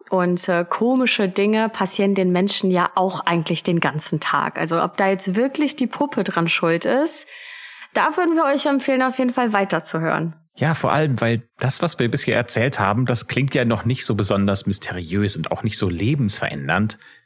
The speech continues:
Speaker 2: Aber um das ganze Ausmaß von Roberts, ja auch teilweise bösen Machenschaften begreifen zu können, da müssen wir erstmal rund hundertzwanzig Jahre in der Zeit zurückreisen. Und zwar ganz zum Anfang der Geschichte rund um Robert.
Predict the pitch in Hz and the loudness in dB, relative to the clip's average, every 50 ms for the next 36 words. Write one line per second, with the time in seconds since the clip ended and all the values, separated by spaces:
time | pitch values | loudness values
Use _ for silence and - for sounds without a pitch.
0 | _ _ _ _ - - 107 120 120 127 131 123 113 - - 147 180 - - - | _ _ _ _ -4 -2 0 0 2 2 2 0 0 0 0 0 0 2 2 2
1 | 87 98 - - - 85 80 - - - - 95 90 82 98 113 127 131 120 113 | 2 0 0 0 0 0 0 -2 -4 -2 0 0 2 2 2 2 2 0 0 0
2 | - - - - _ - - 110 104 82 - - - 113 110 101 101 98 87 92 | -2 -4 -4 -4 _ -6 -2 0 0 0 0 0 0 0 2 2 2 2 2 0
3 | 76 - 80 113 165 170 117 80 82 73 78 - - 80 - - 82 - - - | 0 0 0 2 2 2 2 2 0 0 0 0 -2 -2 -2 -2 -2 -4 -4 -2
4 | 92 87 80 - - 82 85 85 - 107 101 - 95 - 113 104 113 123 117 - | -2 0 0 2 2 0 0 0 0 -2 -2 0 0 0 2 2 2 0 -2 -4
5 | - - - - _ _ _ - - 107 113 151 - - 135 131 98 110 120 - | -12 -20 -20 -20 _ _ _ -4 -2 0 2 2 2 2 2 2 2 2 2 0
6 | - 127 120 113 107 113 120 120 113 - 127 127 143 143 - - - 110 113 - | 0 0 0 2 2 2 2 0 0 0 0 2 0 0 0 0 0 0 0 0
7 | 120 107 - 95 95 104 104 104 90 92 95 - - 90 90 - - 80 90 92 | -2 0 0 2 2 2 2 2 2 0 0 0 0 -2 0 0 0 0 0 0
8 | - - - - - - - 107 - _ _ _ - 107 101 - - 107 104 98 | -2 -2 -2 -4 -4 -6 -8 -8 -12 _ _ _ -4 -2 -2 0 0 0 0 0
9 | 101 _ - - 107 143 160 156 - - - - 110 - 104 117 120 - 110 104 | -2 _ -2 0 2 2 2 0 -2 -4 -2 -2 0 0 0 0 0 0 2 2
10 | 104 98 98 90 92 - - 104 98 - - 101 90 92 95 90 - 90 87 82 | 2 2 2 2 0 0 0 0 -2 -2 -2 0 0 2 0 0 2 0 0 0
11 | 82 - - - - - - - | 0 -2 -4 -6 -10 -8 -10 -12